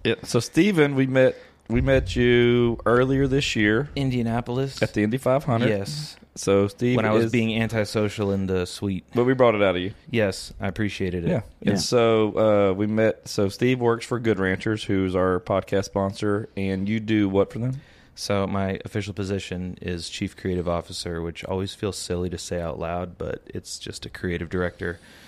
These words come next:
Speaker 2: who also gets to, um, make decisions,
Speaker 3: So
Speaker 2: I
Speaker 3: you're the
Speaker 2: guess.
Speaker 3: C C O.
Speaker 2: Yes.
Speaker 1: So if you ever see anything cool that Good Ranchers does,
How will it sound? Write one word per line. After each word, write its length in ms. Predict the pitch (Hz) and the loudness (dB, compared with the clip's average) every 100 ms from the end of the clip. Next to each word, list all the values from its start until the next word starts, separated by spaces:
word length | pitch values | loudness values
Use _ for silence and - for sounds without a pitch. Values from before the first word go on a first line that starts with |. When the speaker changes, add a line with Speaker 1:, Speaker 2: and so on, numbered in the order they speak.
| - - | -20 -10
Speaker 2:
who 140 | - | -8
also 360 | 73 87 87 85 | -6 -8 -8 -8
gets 340 | 80 - - | -8 -10 -14
to, 520 | - - 69 65 - - _ | -12 -10 -10 -12 -14 -18 _
um, 360 | - 71 76 - - | -12 -10 -10 -12 -8
make 340 | 95 87 - - | -6 -6 -8 -14
decisions, 840 | 85 - 82 78 78 58 - - _ _ _ _ _ _ | -10 -8 -8 -8 -10 -12 -14 -16 _ _ _ _ _ _
Speaker 3:
So 160 | - | -2
Speaker 2:
I 40 | 147 | 0
Speaker 3:
you're 100 | 151 | 2
the 60 | 135 | 0
Speaker 2:
guess. 120 | - | -2
Speaker 3:
C 120 | 160 | -2
C 300 | - 143 131 | -2 0 0
O. 200 | 147 87 - - - _ _ - | 0 -2 -12 -20 -20 _ _ -14
Speaker 2:
Yes. 500 | 101 101 98 95 - | -2 0 2 0 -2
Speaker 1:
So 340 | - - 123 | -8 0 2
if 120 | 117 | 6
you 80 | 151 | 4
ever 100 | 190 | 4
see 320 | 226 - 160 139 | 0 2 2 2
anything 380 | 151 151 135 | -2 -2 -4
cool 220 | 131 135 123 | 2 2 4
that 120 | 101 | 2
Good 140 | 104 | 0
Ranchers 280 | 107 - 107 | 0 -2 -4
does, 640 | 110 104 101 101 - - | 2 4 6 4 -2 -16